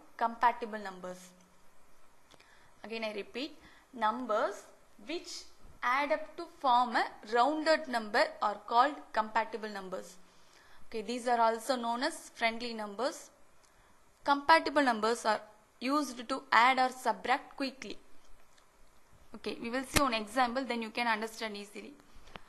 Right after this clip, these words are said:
Okay, look at the number six hundred and seventy-eight. Now we are going to rounding off this number nearest to hundred. Okay. So six hundred and seventy-eight plus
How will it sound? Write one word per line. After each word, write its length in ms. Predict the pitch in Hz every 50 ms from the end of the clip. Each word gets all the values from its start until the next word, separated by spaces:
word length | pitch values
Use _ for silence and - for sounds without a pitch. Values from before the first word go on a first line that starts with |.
| - - - - - -
Okay, 140 | - 240 240
look 220 | 240 247 247 -
at 80 | 277 247
the 80 | 254 240
number 400 | 226 220 220 214 233 254 339 349 - - - - - - - -
six 280 | - - 277 269 - -
hundred 240 | 269 254 240 233 247
and 120 | 277 320 - - -
seventy-eight. 600 | - - - 240 220 220 208 220 202 196 196 - - - _ _ _ _ _ - - - - - - - -
Now 220 | - 254 285 294 277
we 120 | 254 247
are 100 | 233 226
going 400 | 208 196 220 240 254 269 277 269
to 160 | 269 320 302 277
rounding 400 | 254 226 233 254 254 269 262 262
off 160 | 262 240 220
this 180 | 220 214 -
number 400 | - 220 220 220 208 208 254 330 - - - - -
nearest 520 | 247 247 262 269 269 254 247 254 - - -
to 120 | 359 403 -
hundred. 460 | - - 233 214 214 208 - 196 - - - - - - - -
Okay. 240 | - - - 269 330 370 - - - - - - - - - - - - - - - - - - - - - - - - - - - - - - - - _ - - _ _ _ - - _ _ _ - - - - - _ _ _ _ _ _ - _ _ _ _ _
So 460 | - - - 220 208 214 277 339 - - - _ -
six 280 | - - 277 285 - -
hundred 240 | 311 285 285 285 269
and 180 | 302 311 294
seventy-eight 840 | 302 - 247 233 226 233 233 226 233 226 254 311 311 - - - -
plus 360 | - 247 269 285 277 - -